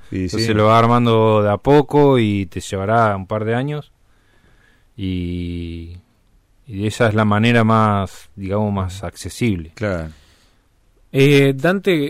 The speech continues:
Speaker 3: eh, y le, le decimos a la gente que estamos grabando con Dante Storr que nos quedan cinco minutos, lamentablemente,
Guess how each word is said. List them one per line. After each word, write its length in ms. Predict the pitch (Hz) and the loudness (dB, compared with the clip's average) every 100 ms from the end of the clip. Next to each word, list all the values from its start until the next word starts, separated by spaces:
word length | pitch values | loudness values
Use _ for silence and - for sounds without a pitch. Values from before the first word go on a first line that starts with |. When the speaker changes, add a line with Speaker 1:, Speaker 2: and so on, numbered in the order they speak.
| - 131 127 127 | -6 -6 -4 -6
Speaker 3:
eh, 40 | 120 117 110 117 | -6 -6 -8 -8
y 100 | 127 | -8
le, 180 | 123 143 | -6 0
le 100 | 131 | 2
decimos 260 | 127 160 151 | 2 2 0
a 40 | |
la 80 | 139 | 2
gente 160 | 156 151 | 2 0
que 40 | |
estamos 240 | 131 147 | 0 0
grabando 320 | 135 131 151 135 | 2 0 -2 -4
con 160 | 120 | -6
Dante 200 | 123 135 | -6 -6
Storr 220 | 117 151 143 | -4 -6 -4
que 80 | |
nos 100 | 107 | -6
quedan 240 | 98 127 113 | -4 -4 -4
cinco 300 | - 139 123 | -4 -4 -2
minutos, 280 | 127 127 110 | -2 -2 -4
lamentablemente, 880 | 107 110 123 123 127 127 135 143 | -4 0 0 0 -2 -4 -4 -4